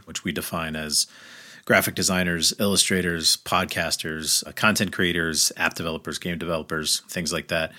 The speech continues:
It grew out of a T-shirt brand that we used to run called United Pixel Workers, which itself was a T-shirt brand for web designers and developers, which itself was a side project of our web design shop called Full Stop Interactive,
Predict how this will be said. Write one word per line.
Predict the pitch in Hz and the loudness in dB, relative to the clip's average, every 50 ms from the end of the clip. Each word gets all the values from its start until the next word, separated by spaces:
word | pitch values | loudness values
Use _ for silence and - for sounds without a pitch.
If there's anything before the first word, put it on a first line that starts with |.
| - - - - - - - - _ - | -18 -16 -16 -16 -16 -18 -18 -16 _ 0
It | 107 107 - - - - 127 | 0 0 0 -2 -10 -12 -6
grew | - 120 117 123 123 | 2 6 8 8 10
out | 113 107 113 113 113 | 10 10 10 8 8
of | 110 110 110 107 - - | 6 4 2 0 -2 -4
a | 90 80 80 | -4 -4 -2
T-shirt | - - - 143 127 - 139 127 123 | -2 0 2 4 6 6 6 4 4
brand | - 120 117 117 120 123 139 139 135 - _ _ | 6 6 6 8 8 6 4 0 -6 -10 _ _
that | - 95 92 | -8 -8 -6
we | 82 90 | -4 -4
used | 92 90 - - | -2 0 0 0
to | - 92 | 0 0
run | 87 95 92 92 95 101 104 92 - - | 2 2 4 4 4 2 0 -2 -8 -4
called | - 92 85 82 78 | 0 0 0 0 0
United | 87 87 87 90 90 87 85 - | -4 -2 0 0 0 0 -2 -4
Pixel | - 104 - - 98 | -2 -2 0 0 2
Workers, | 95 95 95 - 113 123 135 - - | 0 0 0 -2 -4 -4 -4 -4 -4
which | - 90 - - - - | -4 -4 -4 -4 -6 -6
itself | - 95 - - - 90 90 87 - | -6 0 2 2 4 4 0 0 0
was | 95 82 85 | -2 -2 -2
a | 82 | -4
T-shirt | - - 90 - - 87 80 | -4 -2 0 0 0 0 -2
brand | - 87 85 85 82 82 80 - | -2 -2 -2 -2 -2 -4 -6 -8
for | - - 98 90 85 85 82 78 | -8 -4 -4 -4 -2 -2 -4 -2
web | 82 92 90 78 | -2 -2 -4 -2
designers | 87 82 87 85 82 82 78 78 | -4 -2 -2 0 0 -2 -2 -4
and | 80 | -4
developers, | 78 78 85 82 87 87 - 95 90 - - - - - - | -4 -2 -2 -2 -2 -2 0 -2 0 0 0 -2 -2 -4 -8
which | 80 85 87 80 - - | -4 -4 0 2 2 2
itself | - - - - - 180 127 120 123 - - - | 4 4 6 8 8 8 8 6 4 0 -2 -2
was | 104 92 85 | -2 -2 0
a | 87 | 0
side | - - 95 85 85 - | 0 2 4 2 2 0
project | - - 82 82 - - 80 - - | -2 -2 -2 -2 -2 -4 -6 -6 -6
of | - 110 95 87 85 80 78 - - | -8 -4 -4 -2 -2 -4 -6 -6 -4
our | 90 78 78 | -4 -4 -2
web | 78 92 110 120 113 | 2 2 2 4 4
design | 101 85 87 82 78 | 2 2 2 0 2
shop | - - - 73 73 - - _ - | 2 0 0 -2 -6 -6 -10 _ -16
called | - - 76 80 - | -10 -8 -8 -8 -6
Full | - - 90 82 | -6 -4 0 0
Stop | - - 85 76 78 - - | 0 0 0 -2 -4 -6 -6
Interactive, | - 87 76 76 80 76 71 - - 80 76 71 - | -6 -4 -2 -2 0 -2 -2 -4 -6 -8 -8 -10 -12